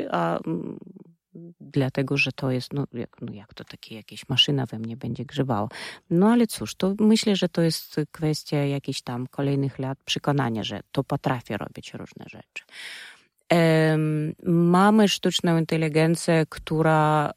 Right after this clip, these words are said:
e, obrazuje, znaczy klasyfikuje obrazy z, e, dróg tych, e, wszystkich tych na monitorach prędkości i tak dalej.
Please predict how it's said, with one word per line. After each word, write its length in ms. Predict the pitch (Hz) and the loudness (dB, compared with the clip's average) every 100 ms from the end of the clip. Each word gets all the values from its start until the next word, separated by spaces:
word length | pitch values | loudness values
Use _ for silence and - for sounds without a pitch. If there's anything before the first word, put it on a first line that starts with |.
| - | -8
e, 280 | - - - - _ - - - | -8 -8 -10 -16 _ -20 -20 -2
obrazuje, 640 | - 196 185 175 175 170 165 | 2 6 6 4 2 2 2
znaczy 300 | 180 165 - | 4 2 0
klasyfikuje 920 | - 220 214 190 - 170 - 185 165 156 | 4 4 4 2 -2 -2 2 4 6 4
obrazy 640 | 151 156 156 151 151 147 | 2 4 4 4 2 0
z, 180 | 135 147 | -2 0
e, 360 | 147 139 135 135 151 139 135 | 2 4 2 0 -2 0 0
dróg 360 | 131 160 156 - | 0 0 0 -2
tych, 340 | 139 131 - | -8 -8 -8
e, 180 | - 143 | -6 -6
wszystkich 400 | - 143 - 143 | -4 -6 -6 -8
tych 200 | - - | -6 -2
na 80 | 143 | 0
monitorach 520 | 139 139 139 135 135 | 2 0 0 -2 -2
prędkości 720 | - 151 - 160 151 - - | 0 0 2 2 2 0 -8
i 60 | 139 | -8
tak 180 | - 139 | -10 -8
dalej. 180 | - | -8